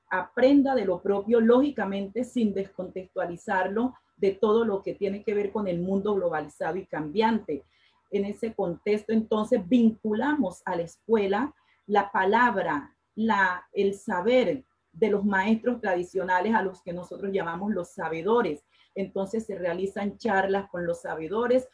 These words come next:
o ellos vienen a la escuela o vamos con los estudiantes al espacio donde ellos se, eh, viven. Eh, se hacen salidas pedagógicas, se le muestra a los estudiantes la manera propia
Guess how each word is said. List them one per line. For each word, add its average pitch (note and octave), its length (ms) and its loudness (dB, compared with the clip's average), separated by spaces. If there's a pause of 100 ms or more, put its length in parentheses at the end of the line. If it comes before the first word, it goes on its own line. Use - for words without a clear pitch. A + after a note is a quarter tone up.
(200)
o F3+ 120 0
ellos A#3+ 220 2
vienen B3 280 2
a B3 100 4
la B3+ 80 4
escuela A3+ 540 0
o A3+ 420 4 (180)
vamos G3 380 0
con F#3+ 140 -4
los F3 140 -2
estudiantes A3 640 -2
al F3 160 -2
espacio - 480 -4
donde D#3+ 480 -6 (320)
ellos F#3+ 500 2
se, E3+ 460 -6
eh, E3 340 -4
viven. A3+ 480 0 (460)
Eh, G3+ 200 0
se A3 100 -4
hacen G#3 280 -4
salidas G3 600 0
pedagógicas, G#3 1080 2 (260)
se - 340 0
le G#3 120 0
muestra A3 560 2
a F#3+ 40 -2
los F3+ 160 -6
estudiantes G3 1120 -2 (280)
la G3+ 240 0
manera G3+ 680 -2
propia F3+ 720 -2